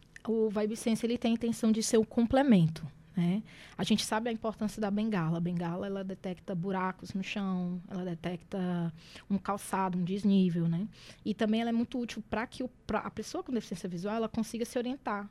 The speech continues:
ela consiga ter maior, é, mobilidade, né? Então, até mesmo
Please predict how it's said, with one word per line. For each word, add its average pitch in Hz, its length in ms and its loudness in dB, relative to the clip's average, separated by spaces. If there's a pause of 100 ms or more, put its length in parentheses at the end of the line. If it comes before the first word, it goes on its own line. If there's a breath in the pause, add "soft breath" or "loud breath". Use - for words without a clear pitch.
ela 185 160 -8
consiga 214 520 -6
ter 202 360 -4 (300 loud breath)
maior, 196 800 0
é, 185 580 0 (240 loud breath)
mobilidade, 202 720 -2
né? 170 220 2
Então, 180 640 -6 (140)
até 220 200 -6
mesmo 233 460 0